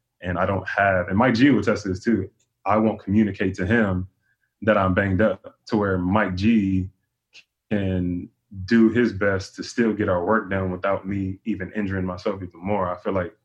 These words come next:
uh, being just a one percenter means you have to be able to communicate in that way too, and not always push through the hard times. Like, let other people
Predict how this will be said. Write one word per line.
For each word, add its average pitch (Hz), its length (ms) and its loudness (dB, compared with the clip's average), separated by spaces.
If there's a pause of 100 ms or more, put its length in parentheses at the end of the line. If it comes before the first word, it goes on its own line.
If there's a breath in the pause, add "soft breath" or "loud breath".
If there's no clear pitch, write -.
(520)
uh, 90 140 -12 (160)
being 110 260 2
just 98 180 -8
a 92 60 -6
one 98 220 -4
percenter 95 440 -2
means 92 460 -4 (160)
you 104 100 -4
have 101 140 -2
to 92 80 -4
be 95 80 -2
able 90 160 -4
to - 80 -16
communicate 92 800 -6
in 101 100 -10
that 90 160 -6
way 87 160 -6
too, 95 420 -2 (380)
and 107 80 -4
not 139 200 0
always 113 380 0
push - 460 -6
through 101 480 -2 (460)
the 90 60 -12
hard 95 320 -2
times. 95 420 -6 (100)
Like, 87 240 -10
let 110 240 -2 (300)
other 107 300 0
people 95 680 -4